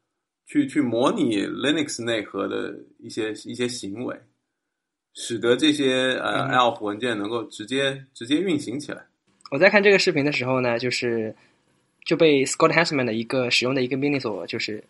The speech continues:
Speaker 2: 震惊到，就是他用了一个叫A P T get。
Speaker 1: 对，现场安装一个 Emacs。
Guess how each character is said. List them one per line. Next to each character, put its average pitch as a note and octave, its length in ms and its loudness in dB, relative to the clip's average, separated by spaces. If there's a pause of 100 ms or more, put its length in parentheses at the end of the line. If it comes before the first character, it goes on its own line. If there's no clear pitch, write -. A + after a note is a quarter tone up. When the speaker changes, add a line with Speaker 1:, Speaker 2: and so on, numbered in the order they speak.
Speaker 2:
震 C#3 140 -2
惊 B2 140 -2
到， B2+ 60 0
就 B2+ 140 -2
是 B2+ 60 0
他 C#3+ 140 -2
用 D3+ 120 0
了 B2 100 -2
一 A#2+ 40 -4
个 B2 80 -2
叫 B2 80 -2
A C#3+ 140 -4
P C#3 100 -6
T C3 120 -4
get。 A#2+ 240 0 (420)
Speaker 1:
对， F#2+ 120 -2 (540)
现 D#3 220 4
场 A#2 260 8
安 A#2 180 6
装 A#2 260 4
一 A2+ 40 -4
个 A2+ 180 -2
Emacs。 A#2+ 680 -2